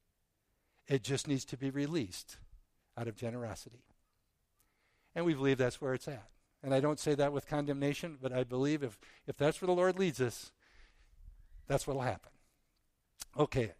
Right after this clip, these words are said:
I'm rambled on too long. We covet your prayers, generosity. And again, it, it's not just money. It's time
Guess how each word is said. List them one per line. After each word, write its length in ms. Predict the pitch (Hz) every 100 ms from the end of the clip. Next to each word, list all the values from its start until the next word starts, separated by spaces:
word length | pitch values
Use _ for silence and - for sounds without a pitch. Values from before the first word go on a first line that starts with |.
| -
I'm 100 | 123
rambled 300 | 135 143 135
on 200 | 139 131
too 160 | - 135
long. 220 | 113 95 - _ _ - _ _ _ _ - - _ _ _ _ _ _ _ _ _ -
We 80 |
covet 400 | 123 - 196 180
your 100 | 190
prayers, 600 | - 156 113 101 - - - _ _ _ _ _ _ _ 117
generosity. 920 | 127 175 175 165 156 - 135 110 92 _ _ _ _ _ _ _
And 140 | 131 131
again, 300 | 123 202 185
it, 140 | 147
it's 220 | - - 160
not 240 | 208 160
just 340 | 127 175 -
money. 360 | 135 143 120 90 - _ _ _ _ _ _ _ _ _ _ -
It's 220 | 151 -
time 680 | - - 160 156 143 101